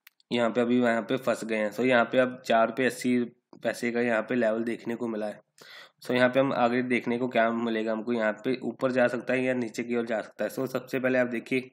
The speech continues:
यहाँ पे पिछले अगर हम कैंडलस्टिक की बात करें तो यहाँ पे हमको यहाँ पे एक बियरिश कैंडल देखने को मिली है, उसके बाद गैप डाउन ओपन हुआ और यहाँ पे हम एक इसको न्यूट्रल कैंडल कह सकते हैं, क्योंकि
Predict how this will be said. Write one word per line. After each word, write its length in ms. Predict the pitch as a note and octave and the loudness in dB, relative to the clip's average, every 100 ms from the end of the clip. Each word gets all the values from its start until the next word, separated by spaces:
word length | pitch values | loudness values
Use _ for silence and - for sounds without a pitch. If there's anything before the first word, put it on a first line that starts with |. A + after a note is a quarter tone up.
| - _ - - - - | -20 _ -20 -20 -16 -4
यहाँ 120 | A#2+ | 0
पे 100 | C3 | 0
पिछले 320 | B2+ B2 B2+ C3 | -2 -4 0 2
अगर 200 | C3 B2+ | 4 4
हम 180 | B2+ A#2+ - - - - | 4 0 -6 -20 -10 0
कैंडलस्टिक 520 | A#2+ A#2+ A#2 C3 B2 | 2 2 0 -4 -2
की 80 | C3 | 4
बात 220 | A#2+ A2 | 4 4
करें 160 | A2+ A#2 | 2 2
तो 60 | C3 | 2
यहाँ 260 | A#2 A2 - | 4 2 0
पे 60 | C3 C3+ _ - - - | -2 -4 _ -20 -14 -8
हमको 240 | A#2 C3 | -4 2
यहाँ 180 | A#2+ A2 | 4 4
पे 160 | B2+ B2+ | 2 -2
एक 100 | C3 | -2
बियरिश 460 | B2 A#2 A#2+ B2+ B2+ | -4 0 2 0 0
कैंडल 320 | A#2+ A2 A#2 | -2 0 -2
देखने 340 | A#2 G#2+ A#2 A#2+ | -2 -4 -4 -4
को 100 | A#2+ | -2
मिली 260 | G#2+ A2+ | -2 -2
है, 60 | A#2+ | -4
उसके 260 | A2+ B2+ | -4 -4
बाद 280 | A#2+ A#2+ B2+ B2+ | 0 2 2 0
गैप 280 | B2 C3 A#2+ | 0 0 2
डाउन 260 | A#2 A#2+ B2 | 0 2 0
ओपन 280 | A#2 A#2 | -2 -2
हुआ 220 | A#2+ A#2+ B2 B2+ _ _ _ _ _ _ - - - | 0 0 -2 -6 _ _ _ _ _ _ -20 -10 -2
और 120 | B2 | 4
यहाँ 180 | B2 A#2 | 4 4
पे 120 | C3 | 2
हम 140 | B2+ | 2
एक 120 | B2+ | 0
इसको 220 | B2+ - C3+ | -2 -2 -2
न्यूट्रल 360 | A#2+ A2+ B2 | -2 -2 -4
कैंडल 300 | B2 A#2 A#2+ | -2 0 0
कह 180 | A#2 A2+ | 0 -2
सकते 240 | A2+ G#2 | -2 -6
हैं, 80 | B2 | -2
क्योंकि 280 | A#2+ A#2 | -2 -4